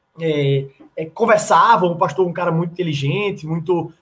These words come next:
é, com, com cultura muito elevada, e chamaram ela para jantar, uma cultura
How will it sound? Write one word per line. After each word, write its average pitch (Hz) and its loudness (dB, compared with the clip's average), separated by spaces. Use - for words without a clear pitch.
é, 127 -2
com, 160 -6
com 160 -10
cultura 160 -2
muito 160 0
elevada, 175 2
e 247 -2
chamaram 240 4
ela 214 4
para 202 0
jantar, 180 0
uma 175 2
cultura 170 -4